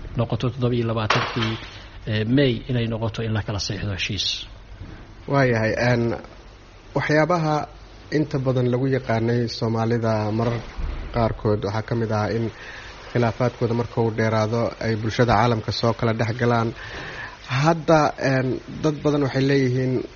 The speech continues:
Speaker 2: mar kale waxaa laga baaqsaday in, een, dad ajnabi ah ay dhexdhexaadiyaan arrimahan. Marka kaalin muuqata ma la dhihi karaa ra'iisul wasaaruhu wuxuu ka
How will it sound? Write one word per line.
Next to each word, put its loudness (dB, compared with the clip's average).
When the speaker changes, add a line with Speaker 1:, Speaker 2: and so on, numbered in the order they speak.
Speaker 2:
mar 4
kale 2
waxaa 0
laga 2
baaqsaday 0
in, 2
een, 0
dad 2
ajnabi 2
ah 2
ay 2
dhexdhexaadiyaan 0
arrimahan. 0
Marka 0
kaalin 2
muuqata 2
ma 2
la 2
dhihi 4
karaa 2
ra'iisul 0
wasaaruhu 2
wuxuu -2
ka -2